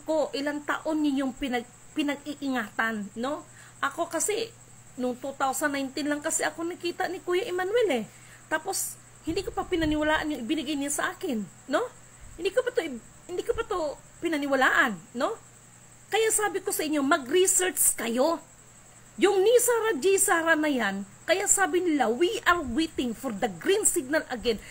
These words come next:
Bakit nila sinabi na, "We are waiting for the green signal again"? Ibig sabihin, nag-signal sa kanila. Ang tanong, sino ang nag-signal at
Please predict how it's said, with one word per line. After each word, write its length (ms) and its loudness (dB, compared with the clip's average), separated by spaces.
Bakit 320 2
nila 240 -4
sinabi 400 -2
na, 160 0
"We 160 2
are 160 0
waiting 320 -6
for 160 -6
the 80 2
green 240 -4
signal 400 -4
again"? 320 -6
Ibig 320 4
sabihin, 480 2
nag-signal 480 0
sa 160 -2
kanila. 320 -2
Ang 160 6
tanong, 320 0
sino 320 0
ang 160 -2
nag-signal 480 -2
at 160 -4